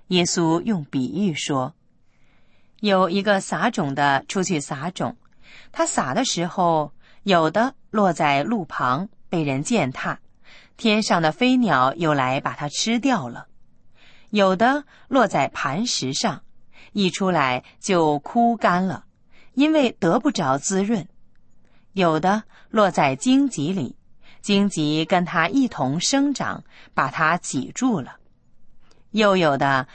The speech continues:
落在好土里，生长起来结实百倍。”耶稣说完这些话，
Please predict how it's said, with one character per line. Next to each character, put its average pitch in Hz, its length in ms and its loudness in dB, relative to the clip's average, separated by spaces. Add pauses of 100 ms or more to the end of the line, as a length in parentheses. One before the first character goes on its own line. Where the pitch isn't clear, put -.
(160)
落 196 180 2
在 160 200 2
好 139 360 0
土 143 240 -6
里， 156 240 -8 (480)
生 214 320 2
长 165 300 0
起 160 180 -6
来 127 380 -6 (180)
结 208 340 0
实 160 380 0
百 127 280 -4
倍。” 151 280 -4 (1080)
耶 185 140 2
稣 170 240 0
说 208 180 2
完 147 220 0
这 180 140 -2
些 165 200 -4
话， 180 320 -8